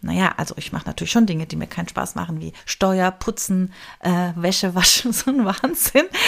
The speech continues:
Aber was meine ich damit? Die Hauptdinge in meinem Business, die ich tue, die mache ich so gerne. Ich teile meine Botschaft gerne. Ich mache gerne Videos.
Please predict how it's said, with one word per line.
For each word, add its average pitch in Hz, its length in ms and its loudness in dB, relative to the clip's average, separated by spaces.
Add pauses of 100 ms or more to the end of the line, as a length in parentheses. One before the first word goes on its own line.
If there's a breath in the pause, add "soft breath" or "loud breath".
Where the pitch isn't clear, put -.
(840 loud breath)
Aber 196 240 4
was 190 160 2
meine 190 160 4
ich 185 80 -4
damit? 160 380 -6 (800 soft breath)
Die 202 180 2
Hauptdinge 233 800 4
in 190 120 4
meinem 185 220 4
Business, - 500 -4
die - 80 -10
ich - 220 -10
tue, 220 440 2 (360)
die 160 100 -12
mache 156 240 -4
ich 156 100 -8
so - 180 -6
gerne. - 300 -8
Ich - 120 -16
teile 220 320 4
meine 196 220 4
Botschaft 175 480 -6
gerne. - 300 -10 (240 loud breath)
Ich - 80 -8
mache 208 220 0
gerne 185 320 2
Videos. - 440 -12